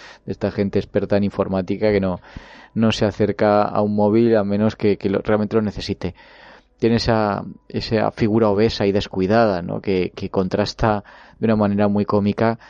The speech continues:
con los cuerpos robóticos higiénicos, impolutos, ¿no? Eh, que, que, que pueblan toda la, la película.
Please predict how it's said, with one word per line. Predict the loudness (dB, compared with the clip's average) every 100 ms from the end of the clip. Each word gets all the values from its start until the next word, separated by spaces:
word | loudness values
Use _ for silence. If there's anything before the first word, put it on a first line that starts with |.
| -20 _
con | -2 -2
los | -2
cuerpos | -2 -2 0 -2
robóticos | 0 -2 -4 -4 -4 -6
higiénicos, | -4 -2 0 -2 -6 -6 -6
impolutos, | -6 -4 0 0 0 -4 -6 -10 -14
¿no? | -14 -12 -12
Eh, | -12 -10
que, | -10 -10 -12 -14
que, | -14 -14 -12
que | -8
pueblan | -2 0 2 0
toda | -2 -2
la, | -2 -4 -4
la | -4
película. | -2 -2 -4 -8 -10